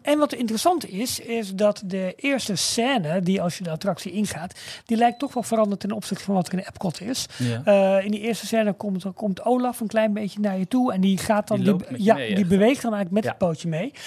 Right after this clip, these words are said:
Speaker 1: En waar de, de, die animatronic of dat figuur eigenlijk in Epcot aan de rechterkant zit, lijkt hier de eerste scène aan de linkerkant te zitten.
Speaker 2: Hmm.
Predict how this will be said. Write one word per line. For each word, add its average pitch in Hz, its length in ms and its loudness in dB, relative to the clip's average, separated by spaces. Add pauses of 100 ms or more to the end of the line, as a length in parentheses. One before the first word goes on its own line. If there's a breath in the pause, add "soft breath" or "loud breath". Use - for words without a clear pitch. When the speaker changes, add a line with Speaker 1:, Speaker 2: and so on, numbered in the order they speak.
(280 loud breath)
Speaker 1:
En 208 240 4
waar 202 300 2
de, 165 840 0
de, 165 180 0 (160)
die 180 280 0
animatronic 180 640 0
of 160 80 -8
dat 151 180 -10
figuur 202 380 0
eigenlijk 160 340 -6
in 180 180 -6
Epcot 196 360 -2
aan 185 100 -2
de 180 180 2
rechterkant 214 460 -2
zit, - 520 -12
lijkt 196 260 0
hier 233 220 2
de 226 100 -2
eerste 185 260 -4
scène 180 260 -4
aan 190 100 -6
de 185 100 0
linkerkant 180 840 2
te - 80 -6
zitten. 180 340 2
Speaker 2:
Hmm. 285 100 -10